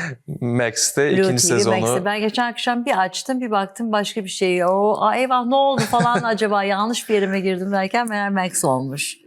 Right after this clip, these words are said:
Speaker 1: E, o orada, Prens de yine orada. Prens'in de üçüncü sezonu orada.
Speaker 2: Bir şeyden, Magarsus'tan biraz izleyelim mi?
Speaker 1: Tabii ki.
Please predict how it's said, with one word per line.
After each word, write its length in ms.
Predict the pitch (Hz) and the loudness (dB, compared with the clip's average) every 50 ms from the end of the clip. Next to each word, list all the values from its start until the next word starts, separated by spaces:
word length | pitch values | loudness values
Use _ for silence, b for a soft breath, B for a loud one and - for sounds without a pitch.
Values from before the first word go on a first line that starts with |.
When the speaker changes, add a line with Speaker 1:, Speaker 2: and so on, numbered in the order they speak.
| - | -4
Speaker 1:
E, 200 | - 117 117 117 120 | -2 0 2 2 2
o 360 | - - 175 180 196 196 175 | 2 2 4 4 4 4 4
orada, 460 | 147 127 113 110 143 180 202 - - | 4 2 2 2 2 0 0 -2 -2
Prens 460 | - 190 175 175 175 175 - - - | 0 0 0 0 0 0 -2 -2 0
de 60 | 139 131 | 0 0
yine 220 | 117 107 107 104 | 2 2 2 2
orada. 380 | 101 101 101 101 101 151 170 165 | 2 2 2 2 2 0 0 0
Prens'in 520 | - 139 123 120 120 - - 135 127 117 | 0 -2 0 0 0 0 0 0 0 2
de 40 | 113 | 2
üçüncü 380 | 110 113 113 - 117 110 107 | 2 0 0 -2 -2 0 0
sezonu 440 | - - 113 107 107 104 104 104 98 | 0 0 0 0 0 0 0 0 0
orada. 420 | - 107 98 98 104 110 131 175 196 196 B B B - - | 0 0 -2 -2 0 0 -2 -2 -2 -6 B B B -2 2
Speaker 2:
Bir 160 | 294 330 339 | 2 2 4
şeyden, 580 | 320 - - 294 277 277 233 277 277 269 254 | 2 2 2 2 2 2 2 0 0 0 0
Magarsus'tan 840 | 240 240 240 226 254 254 254 240 - - 233 - - 247 240 233 214 | 0 0 2 2 0 0 0 0 -2 0 0 0 -2 -2 -2 0 0
biraz 240 | 226 220 214 208 - | 2 2 2 2 2
izleyelim 600 | 214 208 180 175 196 220 220 226 254 349 359 294 | 2 0 0 2 2 2 2 2 0 -2 -2 -2
mi? 260 | 196 151 151 160 160 156 165 - _ _ _ _ - | 0 0 0 -2 -4 -6 -10 -14 _ _ _ _ -6
Speaker 1:
Tabii 220 | - 104 110 107 | -4 -2 -2 -2
ki. 100 | - - | -4 -8